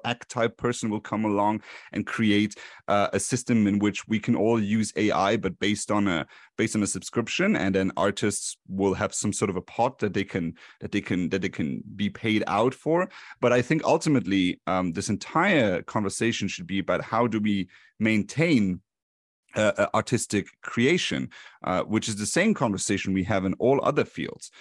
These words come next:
Uh, we use intellectual property so that we give people incentives to create new things. If you can't generate any, uh, revenue off of your creation, well, then ultimately what you end up with is, both in tech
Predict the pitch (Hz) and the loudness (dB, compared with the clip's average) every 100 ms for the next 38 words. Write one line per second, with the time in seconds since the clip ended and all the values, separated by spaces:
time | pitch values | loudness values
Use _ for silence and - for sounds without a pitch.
0 | - - 92 101 95 147 185 139 120 98 | -20 -6 -2 0 2 2 4 2 2 0
1 | - 95 85 90 - - 107 107 101 98 | -2 -6 -2 -4 -4 -8 -6 -2 0 0
2 | 98 107 - 107 92 98 160 170 110 - | -2 -4 -4 -4 -2 0 0 0 0 -2
3 | 117 - 117 101 85 - 82 71 - 143 | -10 -4 0 0 0 -4 -6 -4 0 0
4 | - - - 98 - 135 135 117 - - | -2 -8 -8 -8 -4 0 2 2 -2 -20
5 | - - 127 123 107 107 98 - _ _ | -18 0 4 4 4 2 0 -6 _ _
6 | 127 143 143 131 107 101 - - 95 98 | 2 6 8 8 6 2 -2 0 2 4
7 | 160 160 113 98 92 87 98 90 95 - | 4 6 4 4 2 0 -2 -2 -4 -4
8 | 107 131 165 - 87 87 - - _ - | 0 2 2 0 -2 -4 -12 -20 _ -4
9 | 190 196 - 175 180 165 147 151 139 135 | -2 0 2 2 2 0 2 0 2 0
10 | 127 113 120 156 - 101 90 98 - - | 2 4 4 4 2 0 2 -2 -4 -10
11 | - - 104 123 170 160 104 92 - 139 | -12 -8 0 2 4 2 0 -2 -2 -2
12 | 139 | -2